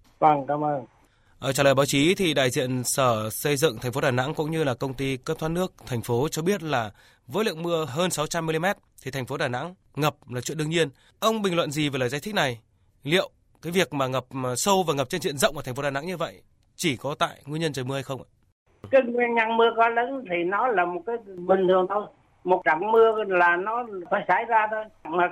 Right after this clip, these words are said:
Speaker 1: trong cái chuyện biến đổi khí hậu, nước triều lên thì cái chuyện này là phải biết trước chứ. Chứ không phải là không biết. Vì trong lịch sử cái chuyện trận mưa lớn này nó đã có rồi. Mười năm trước nó có rồi, hai mươi năm trước nó có rồi chứ không phải bây giờ nữa đâu. Nhưng mà cái con người quản lý,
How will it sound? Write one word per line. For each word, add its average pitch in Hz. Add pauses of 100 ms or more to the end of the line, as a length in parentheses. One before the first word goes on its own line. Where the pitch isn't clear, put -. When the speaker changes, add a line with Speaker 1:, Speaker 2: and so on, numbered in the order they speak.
(100)
Speaker 1:
trong 226
cái 247
chuyện 170
biến 269
đổi 196
khí 254
hậu, 147 (260)
nước 254 (120)
triều 170
lên 202
thì 180 (140)
cái 240
chuyện 180
này 214
là 202
phải 196
biết 147 (120)
trước 240
chứ. 240 (340)
Chứ 233
không 226
phải 226
là 196 (260)
không 226
biết. 277 (400)
Vì 170
trong 233
lịch 190 (100)
sử 170 (140)
cái 269
chuyện 175 (160)
trận 160
mưa 208
lớn 220
này 180
nó 202 (420)
đã 170
có 208
rồi. 170
Mười 170
năm 196
trước 240
nó 233
có 214
rồi, 180
hai 180
mươi 196
năm 196
trước 233
nó 240
có 214
rồi 156
chứ 180
không 196
phải 170
bây 185
giờ 165
nữa 165
đâu. 180 (400)
Nhưng 220
mà 208
cái 233
con 233
người 196
quản 190
lý, 226